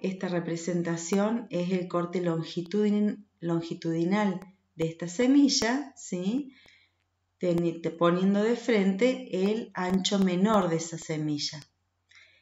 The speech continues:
Entonces, de nuevo vemos el tegumento externo, el endosperma, que es el tejido de reserva,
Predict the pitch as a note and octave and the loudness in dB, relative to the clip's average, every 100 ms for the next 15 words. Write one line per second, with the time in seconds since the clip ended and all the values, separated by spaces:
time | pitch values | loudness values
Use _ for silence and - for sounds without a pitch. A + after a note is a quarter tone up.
0 | _ F#3+ F3+ F3 E3 D3+ - D#3 - F3+ | _ -4 0 2 0 0 -4 -10 -4 2
1 | F#3+ F#3 D#3+ D3+ D#3 E3 D#3+ D3+ D3+ D3 | 4 4 2 2 0 2 2 -2 -4 -6
2 | D#3 D3+ D#3 E3 E3+ G#3 G#3 - C#4 A#3+ | -4 -2 0 2 0 -2 -6 0 2 4
3 | A3+ A3+ C4+ C#4 - _ _ G3+ G3 G3+ | 4 2 0 -4 -16 _ _ 0 4 6
4 | G#3 G#3 G#3 - - - G#3+ G3 G3 A#3+ | 8 6 4 -2 -12 -6 0 2 4 2
5 | - G3 D#3+ D#3 D3+ D3 - D#3+ D#3+ D#3+ | -2 -2 -2 -4 -6 -10 -6 -2 -2 -2
6 | E3 F#3 F#3 C#4 A#3 G#3+ G#3 B3 | -2 -4 0 0 2 2 -2 -4